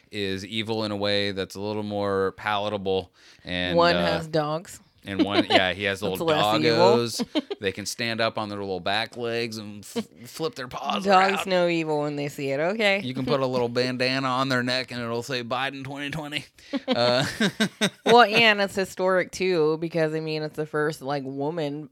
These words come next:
Speaker 2: vice president and one that's ethnic.
Speaker 1: And the first cop.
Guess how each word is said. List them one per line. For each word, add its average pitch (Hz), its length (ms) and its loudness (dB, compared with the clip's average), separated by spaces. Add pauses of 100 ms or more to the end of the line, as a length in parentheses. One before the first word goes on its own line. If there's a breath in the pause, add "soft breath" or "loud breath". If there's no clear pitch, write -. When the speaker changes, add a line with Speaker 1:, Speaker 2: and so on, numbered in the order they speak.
Speaker 2:
vice 147 340 -4
president 147 680 -4 (280)
and 156 520 -6
one 151 300 -4
that's 147 280 -4
ethnic. 143 600 -6 (440)
Speaker 1:
And 80 180 -6
the 82 40 -10
first 98 280 -8
cop. 80 400 -4